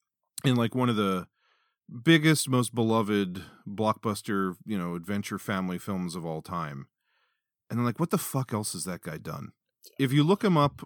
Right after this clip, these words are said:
on I M D B, he's got, like, close to two hundred credits. The vast majority of them are, uh, like, movies you've never heard of, like, weird, small, like, direct-to-video kind of stuff.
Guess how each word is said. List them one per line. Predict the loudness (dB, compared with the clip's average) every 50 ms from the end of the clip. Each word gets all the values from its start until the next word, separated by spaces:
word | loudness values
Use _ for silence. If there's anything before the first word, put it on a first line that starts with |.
| -8 -4
on | -2 0 2 2
I | 4 4
M | 2 2
D | 2 0
B, | 0 2 0 0 2
he's | 2 0 0 0
got, | 2 6 6 6 6 4
like, | 0 -4 -4
close | -2 0 0 0 0 -2
to | -6
two | -6 -2 -2 -2 0
hundred | 0 -2 -2 -4 -8
credits. | -8 -4 -2 0 0 0 -2 -2 -6 -8 -8 -10 _ _ _ _ _ _ _ _ _ -4
The | -4 -2
vast | 0 4 4 4 6 4 2 2
majority | 0 0 0 2 2 4 4 4 4 4 2
of | 2 0 0
them | 0 0 0 2 2 0 0 -2 -4 _ -4
are, | -2 0 0 2 2 2 0
uh, | 0 -2 -4 -6 -8 -10 -12 -14 _ _ _ _ _ _ _ _ _ -8
like, | -6 -6 -4 0
movies | 2 4 4 4 4 2 0 0 0
you've | -4 -2 0
never | 0 2 2 2 2 2 0
heard | 2 4 4 4 4 2
of, | 2 0 0 -2 -4 -6 -10 -16 _ _ _ _ -10
like, | -6 -4 -4 -4 -6 -6
weird, | -6 -4 -2 0 2 2 2 2 0 0 -2 -6 -10 -12 -14 -18 _ _ _ _ _ _ _ -6
small, | -4 -4 -2 0 0 2 2 4 4 4 2 2 2 2 2 0 0
like, | 0 -2 -2 -4 -4
direct-to-video | -2 0 0 0 -2 -6 -4 -2 0 0 2 0 0
kind | -2 -2 -4 -2 -2
of | -2 -4
stuff. | -4 -2 -2 -2 -2 -2 -6